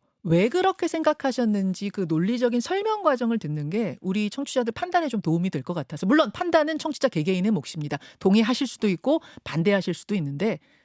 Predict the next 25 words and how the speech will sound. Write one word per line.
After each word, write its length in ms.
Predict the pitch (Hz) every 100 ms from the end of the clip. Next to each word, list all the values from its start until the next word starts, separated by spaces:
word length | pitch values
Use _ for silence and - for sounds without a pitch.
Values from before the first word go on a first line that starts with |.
| _ _
두 120 | - 196
분의 280 | 277 311 302
전문가들 480 | 185 226 233 226
생각을 280 | 220 214 220
들으면서 680 | 220 160 165 151 143 214 185 - _ _
본인의 260 | - 254 277
생각을 200 | 220 185
한번 120 | 170 156
정리해 360 | 151 151 165
보세요. 540 | 147 139 143 147 208 320 - - - - - - - - - -
우선 300 | 320 262 139 _ _ _ _ _ _ _ _ _ _ - -
어, 380 | 190 196 196 190 -
이번 440 | 262 320 320 311
그 160 | 262 247
형사재판 920 | 330 339 339 311 - 269 262 254 240
과정에서 640 | 220 165 208 202 196 202
대통령 800 | 190 160 - 208 202 202 196 196 -
구속 420 | - 202 233 214
취소, 680 | - - 359 - 151 151 160 -
즉 180 | 170
석방, 840 | - - _ - 220 151 175 156 - _ - _ -
요거 240 | 156 202
두 140 | - 147
분 140 | 143
예상하셨어요? 840 | 131 131 131 214 339 - 147 147